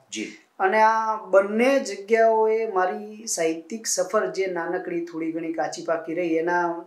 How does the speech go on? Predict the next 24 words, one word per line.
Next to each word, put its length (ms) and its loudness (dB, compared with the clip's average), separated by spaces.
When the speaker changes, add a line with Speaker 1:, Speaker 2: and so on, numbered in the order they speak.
Speaker 2:
તમે 220 2
પણ 320 -2
મોટા 280 2
ભાગે 260 2
પ્રત્યક્ષ 480 -6
સાક્ષી 400 -10
છો. 180 -8
Speaker 1:
બિલકુલ, 260 -6
બિલકુલ. 400 -16
Speaker 2:
તો 260 6
કોલેજ 480 6
કાળમાં 460 2
પહેલી 280 0
વાર, 360 2
અમ, 560 -4
બુધ 340 -6
સભામાં 440 0
જવાનું 400 -4
થયું. 200 -18
Speaker 1:
જી. 80 -8
Speaker 2:
ધીરુભાઈ 360 0
પરીખ 380 2
ત્યાં 200 2
આવે, 400 2